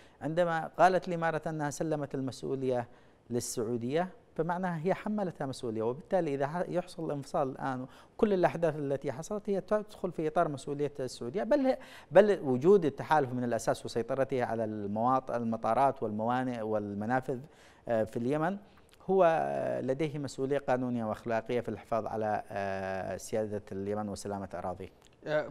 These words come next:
Speaker 2: قلت أن السعودية في بداية حديثك كأنها تريد أن تفشل، هل من مصلحتها أن تفشل في ما يخص ملف الجنوب وملف، آه، اتفاق الرياض؟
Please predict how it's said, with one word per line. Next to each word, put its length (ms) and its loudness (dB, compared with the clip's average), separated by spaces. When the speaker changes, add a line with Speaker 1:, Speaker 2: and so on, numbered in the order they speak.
Speaker 2:
قلت 260 6
أن 220 4
السعودية 600 6
في 180 0
بداية 220 4
حديثك 480 -2
كأنها 360 0
تريد 360 2
أن 160 2
تفشل، 440 -4
هل 200 6
من 160 2
مصلحتها 500 0
أن 80 -2
تفشل 360 -4
في 380 -4
ما 200 2
يخص 320 -4
ملف 240 -2
الجنوب 460 -4
وملف، 640 0
آه، 320 -6
اتفاق 440 -8
الرياض؟ 280 -4